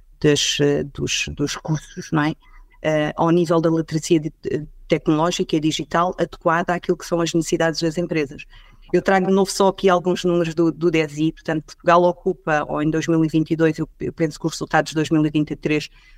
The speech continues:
ou já saíram ou estão para sair, mas estes ainda são do ano anterior. Portugal ocupa o décimo quarto lugar no que respeita a competências digitais. Temos aqui realmente cinquenta e cinco por cento da população em competências básicas, mas apenas vinte e nove por cento em competências superiores.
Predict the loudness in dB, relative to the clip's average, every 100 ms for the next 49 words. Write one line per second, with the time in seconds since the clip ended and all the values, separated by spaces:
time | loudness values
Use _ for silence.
0 | -2 0 2 0 2 2 2 0 -2 -4
1 | -6 -2 2 4 2 0 -2 0 0 0
2 | 0 0 2 0 0 -2 -2 -2 -2 -4
3 | 0 2 2 -2 -2 0 2 0 0 0
4 | 0 -2 0 -2 -4 -4 -2 -2 -4 -20
5 | -20 -20 _ 0 0 0 -4 -2 0 0
6 | 0 0 0 -2 -6 -4 -6 -2 0 0
7 | 0 -2 0 -2 0 2 2 4 4 2
8 | 0 0 0 0 -2 -2 -2 -2 -2 -2
9 | -4 -8 -4 -2 0 0 0 -2 -2 -4
10 | -4 -2 -2 0 -6 -4 -6 -6 _ -20
11 | _ _ 0 0 2 2 2 2 2 0
12 | 2 2 0 -2 -6 -2 -2 -2 -4 -6
13 | -4 -6 -6 -6 -8 -6 -4 -2 -2 -4